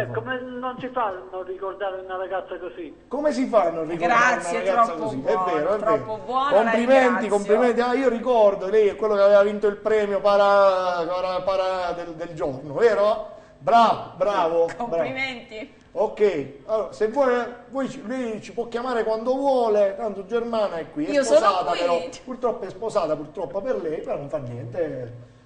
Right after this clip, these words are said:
Speaker 2: Va bene,
Speaker 3: Capita.
Speaker 2: sei contenta di avere
Speaker 3: Sono
Speaker 2: questi
Speaker 3: sempre i
Speaker 2: fans?
Speaker 3: migliori quelli che se ne
Speaker 2: Esatto.
Speaker 3: vanno,
Speaker 2: Però un
Speaker 3: quindi
Speaker 2: autografo glielo fa, eh?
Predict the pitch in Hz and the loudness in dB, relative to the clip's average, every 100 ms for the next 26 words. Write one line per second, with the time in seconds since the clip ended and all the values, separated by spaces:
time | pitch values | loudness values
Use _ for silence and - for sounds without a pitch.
0 | _ _ 226 254 240 202 190 190 196 226 | _ _ -8 -2 0 0 -4 -6 -4 -4
1 | 247 160 156 151 147 330 339 339 403 - | -4 -4 -4 -4 -4 -2 -4 -4 -2 -2
2 | 339 311 294 277 226 190 214 190 - - | -2 -2 0 0 0 -4 -8 -8 -10 -8
3 | 220 208 208 185 254 339 285 269 262 311 | -8 -4 -2 0 4 4 4 2 4 6
4 | 277 254 247 233 226 170 151 113 - 226 | 6 2 2 2 2 0 -4 -6 -4 -2
5 | 269 | -2